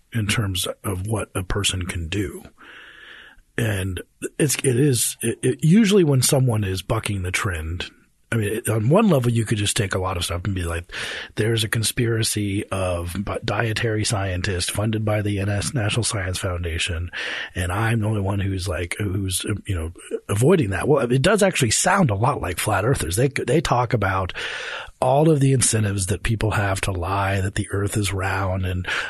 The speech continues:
I think they include Hollywood and, and all, I mean, I mean, of course, different conspiracy theories a-, abound, but all these different incentives, and that, and that the really interesting thing is that this is the thing I like about the flat earthers. Uh, if we have any listeners who are flat earthers, it'd be interesting. But there's a documentary called Behind the Curve.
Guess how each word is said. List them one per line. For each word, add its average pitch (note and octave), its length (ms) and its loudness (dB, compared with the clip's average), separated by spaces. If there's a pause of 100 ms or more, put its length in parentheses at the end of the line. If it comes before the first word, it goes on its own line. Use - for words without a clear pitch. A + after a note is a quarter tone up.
I A2+ 60 2
think A#2+ 120 2
they G#2+ 120 0
include G#2+ 400 0
Hollywood G2 640 0
and, F#2 300 -2
and G#2 120 0
all, G#2+ 120 -2
I - 20 -2
mean, A2+ 180 2
I A2 240 -2
mean, G#2+ 80 0
of F2 80 -4
course, G2 200 -2
different G2+ 300 -2
conspiracy G2 460 -2
theories F2+ 300 -2
a-, F2+ 140 -4
abound, F#2+ 540 -2 (420)
but A2+ 100 4
all D3 160 6
these D3 140 6
different B2+ 240 4
incentives, G2+ 480 2
and G2+ 100 2
that, - 240 -4
and A2 100 2
that G2+ 100 -2
the A#2 80 0
really G3 160 8
interesting D3+ 300 6
thing A#2 160 4
is G2+ 320 -2
that A2+ 160 0
this E3+ 120 6
is - 20 4
the D3 100 6
thing C3+ 120 4
I G#2 60 2
like A#2+ 280 2
about F#2+ 220 0
the F2 60 0
flat F2+ 240 -2
earthers. F2 500 -4 (420)
Uh, F2+ 240 0 (120)
if G#2+ 140 0
we A#2 80 4
have G#2 120 0
any F2+ 200 0
listeners F2 440 -2
who - 80 -4
are E2+ 40 -4
flat E2+ 220 -4
earthers, E2+ 300 -2
it'd F2 100 -2
be F2+ 100 -2
interesting. F2+ 380 -2
But G#2 140 0
there's B2+ 160 4
a A2+ 40 2
documentary A2+ 480 -2
called F#2+ 180 0
Behind G2 260 0
the F#2 60 -4
Curve. E3 240 4